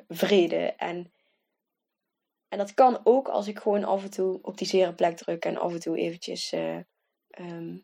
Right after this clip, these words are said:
mensen pijn doe. Omdat ik dat dan vanuit liefde doe. En dat is eigenlijk het inzicht wat ik kreeg. Dat je soms mensen pijn doet,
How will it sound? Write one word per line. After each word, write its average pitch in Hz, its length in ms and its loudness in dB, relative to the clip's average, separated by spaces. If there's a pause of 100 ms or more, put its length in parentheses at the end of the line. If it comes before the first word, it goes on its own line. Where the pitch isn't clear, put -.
mensen 175 340 -6
pijn 170 280 0
doe. 160 240 -10 (720)
Omdat 180 300 0
ik 180 60 -8
dat 185 180 2
dan 175 180 0
vanuit 175 220 -4
liefde 170 280 0
doe. 165 280 -10 (680)
En 175 180 -4
dat 196 140 8
is 220 80 -10
eigenlijk 208 360 2
het 190 120 2
inzicht 185 260 -8
wat - 140 -6
ik 180 80 -12
kreeg. - 480 -6 (2500)
Dat 180 120 -8
je - 60 -10
soms 202 280 2
mensen 214 340 2
pijn 202 280 4
doet, 190 420 -6